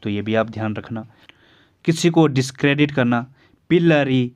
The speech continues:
ये भी इसका एक सिनोनिम है। पिलरी वैसे क्या होता है, निंदा करना होता है, ठीक है, आ, किसी को सार्वजनिक रूप से किसी को दंडित करना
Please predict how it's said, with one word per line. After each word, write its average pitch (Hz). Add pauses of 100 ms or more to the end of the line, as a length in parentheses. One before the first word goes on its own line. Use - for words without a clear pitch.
(160)
ये 117
भी 110
इसका 123
एक 151
सिनोनिम 120
है। 143
पिलरी 151
वैसे 151
क्या 151
होता 117
है, 165 (320)
निंदा 151
करना 131
होता 98
है, 92
ठीक 143
है, 170 (400)
आ, 117
किसी 147
को 147 (180)
सार्वजनिक 156
रूप 131
से -
किसी 147
को 151
दंडित 131
करना 95